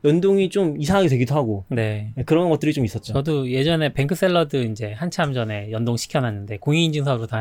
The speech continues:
Speaker 2: 하거든요, 얘네는. 근데 그때는 내가 앱을 켜서 그 연동된 자산 목록에서 리프레시를 누르면 그때 막 한참 진행을 해요.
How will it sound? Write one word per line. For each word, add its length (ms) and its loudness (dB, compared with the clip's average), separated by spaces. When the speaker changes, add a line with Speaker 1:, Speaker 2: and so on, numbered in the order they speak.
Speaker 2:
하거든요, 460 -4
얘네는. 320 -8
근데 280 -2
그때는 760 0
내가 460 4
앱을 240 2
켜서 540 4
그 500 -2
연동된 760 2
자산 360 0
목록에서 640 2
리프레시를 500 0
누르면 680 0
그때 600 0
막 360 0
한참 340 -2
진행을 360 0
해요. 380 -2